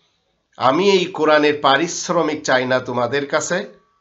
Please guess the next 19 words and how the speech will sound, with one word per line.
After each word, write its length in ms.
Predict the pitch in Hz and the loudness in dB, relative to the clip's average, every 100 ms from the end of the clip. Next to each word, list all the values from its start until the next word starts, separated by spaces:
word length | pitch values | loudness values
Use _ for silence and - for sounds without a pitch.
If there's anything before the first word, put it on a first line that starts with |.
| _ _ _ _ - | _ _ _ _ -12
এই 100 | 143 | -6
যে 140 | 185 | -2
সারা 440 | 190 175 175 185 175 | -2 0 4 4 2
জাহানের 400 | 165 180 190 170 | -2 -2 -2 -4
জন্য 220 | 196 196 | -4 -2
একমাত্র 500 | 170 170 180 180 190 | -2 -2 -4 -2 -4
উপদেশ।" 680 | 185 214 214 135 - - - _ _ _ _ _ _ _ _ _ _ _ _ _ _ _ _ _ _ _ _ - | -4 -4 -4 -6 -8 -12 -16 _ _ _ _ _ _ _ _ _ _ _ _ _ _ _ _ _ _ _ _ -16
তো 60 | |
এই 360 | 131 147 202 214 | -8 0 0 0
উনিশ 400 | 175 160 165 175 | -2 2 2 0
জন 220 | 160 220 214 | 2 2 4
নবীদের 580 | 175 165 170 180 202 | 4 4 2 0 2
আপনাকে 540 | 170 143 147 151 143 170 | 4 2 0 -2 0 -6
কি 200 | 165 160 | -8 -6
করতে 320 | 170 165 175 | -6 -4 -4
হবে? 260 | 170 170 196 | -4 -4 -6
ইক্তেদা 600 | 185 139 - 127 117 110 | -6 -10 -8 -6 -4 -4
করতে 360 | 110 98 - | -6 -12 -12
হবে। 260 | 92 80 | -14 -14